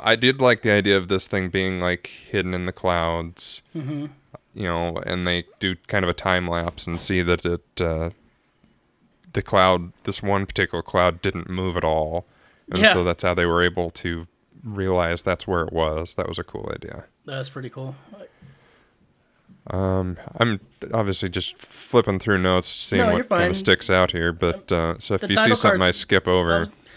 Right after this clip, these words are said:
Speaker 2: well, no, just the title cards were really cool, that they, the way that they were kinda, like, they would talk about the title card, or
Speaker 1: Mm-hmm.
Speaker 2: they would have it, and then, um,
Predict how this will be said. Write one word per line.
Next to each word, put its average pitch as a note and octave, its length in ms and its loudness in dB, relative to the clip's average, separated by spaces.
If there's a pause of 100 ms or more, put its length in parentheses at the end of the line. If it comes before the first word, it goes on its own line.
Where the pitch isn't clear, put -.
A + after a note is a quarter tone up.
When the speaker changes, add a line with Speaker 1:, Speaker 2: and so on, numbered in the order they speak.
(160)
Speaker 2:
well, A#3 80 0
no, A#3 120 6
just A3+ 180 0
the B3 80 0
title A3 320 2
cards E3+ 320 2
were E3 140 0
really E3 180 0
cool, D#3+ 280 0
that D#3 280 -2
they, D#3+ 360 -4
the E3 180 -8
way D#3+ 240 0
that D#3 160 -4
they D#3 160 -2
were D#3 280 -2
kinda, D3+ 400 -2 (640)
like, C#3 200 -6
they D3+ 140 0
would C#3+ 200 -4
talk D#3+ 220 0
about D3+ 220 -2
the D3 60 -10
title D3 300 0
card, D3+ 380 -4 (640)
or - 40 -2
Speaker 1:
Mm-hmm. F2 300 -2
Speaker 2:
they D3+ 140 -4
would C3+ 80 -4
have D#3 260 2
it, D3 260 -6
and D3+ 220 -4
then, D3 340 0
um, C#3 640 -2